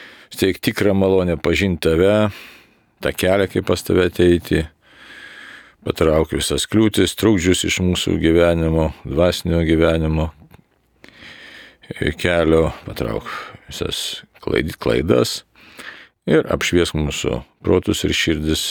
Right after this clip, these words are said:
Šventosios Dvasios šviesa, kad pažintume Dievo valią, Dievo mintį, Dievo planą, Dievo planą kiekvienam mum asmeniškai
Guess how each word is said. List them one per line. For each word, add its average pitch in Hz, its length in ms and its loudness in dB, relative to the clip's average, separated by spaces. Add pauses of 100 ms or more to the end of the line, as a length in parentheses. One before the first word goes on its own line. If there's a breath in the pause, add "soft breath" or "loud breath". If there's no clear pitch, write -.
(180)
Šventosios 69 560 -4
Dvasios 65 400 -2
šviesa, - 480 -2
kad - 300 -4 (720 loud breath)
pažintume 80 560 0
Dievo 64 320 -2
valią, 98 460 4 (260 soft breath)
Dievo 62 240 -4
mintį, 92 480 0
Dievo 62 320 0
planą, 90 400 2 (1120 soft breath)
Dievo 65 240 -2
planą 71 320 0
kiekvienam 71 480 -4
mum 67 160 -4
asmeniškai 92 800 0